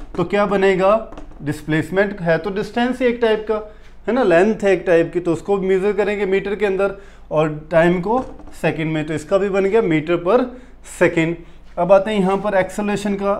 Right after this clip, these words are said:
तो एक्सेलरेशन का एसआई यूनिट क्या बनेगा? वेलोसिटी, velocity by time। वेलोसिटी का क्या था?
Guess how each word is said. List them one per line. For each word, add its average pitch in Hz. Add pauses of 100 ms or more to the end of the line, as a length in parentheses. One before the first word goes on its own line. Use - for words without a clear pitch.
(140)
तो 180
एक्सेलरेशन 202
का 202
एसआई 190
यूनिट 196
क्या 214
बनेगा? 160 (400)
वेलोसिटी, 170 (720)
velocity 185
by 202 (160)
time। 160
वेलोसिटी 175
का 220
क्या 220
था? 196